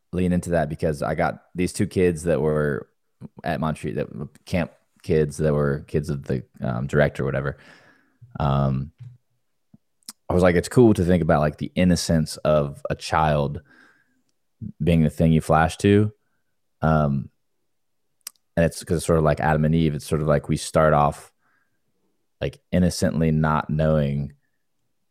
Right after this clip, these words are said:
uh, but then, and then the, the, the lyrics sort of speak into this. And then, like, there's a realization of shame, and there's a realization of, like, the dirt on your toes is, like, the sin and everything. Um,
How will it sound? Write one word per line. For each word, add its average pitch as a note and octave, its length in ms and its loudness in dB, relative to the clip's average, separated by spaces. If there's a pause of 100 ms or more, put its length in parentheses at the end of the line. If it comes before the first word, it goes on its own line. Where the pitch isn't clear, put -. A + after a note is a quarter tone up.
(260)
uh, C#2+ 200 0
but D2 180 -4
then, D#2+ 220 2
and E2 160 0
then D#2+ 60 0
the, D2+ 180 -2
the, E2 200 -10 (100)
the E2+ 120 0
lyrics E2 320 2
sort D#2+ 120 -2
of D#2 80 -4
speak - 260 -8
into D#2+ 140 2
this. C#2+ 160 -4
And D2 100 -4
then, D2 140 -2
like, C#2 260 -6 (420)
there's D#2+ 160 0
a D#2 60 -2
realization D#2+ 640 2
of D2 140 -2
shame, D#2 760 -2
and D#2 100 -6
there's D2+ 120 -4
a D2+ 60 -6
realization D#2 520 -2
of, C#2+ 240 -4 (600)
like, - 160 -12
the E2 200 -2
dirt D#2+ 220 2
on D2+ 140 2
your D2 80 -2
toes E2 340 4
is, D2 140 -6
like, C#2+ 320 -2 (160)
the D#2 160 -4
sin D#2+ 520 0
and C#2+ 100 -2
everything. C#2 480 -4 (580)
Um, D2 560 -4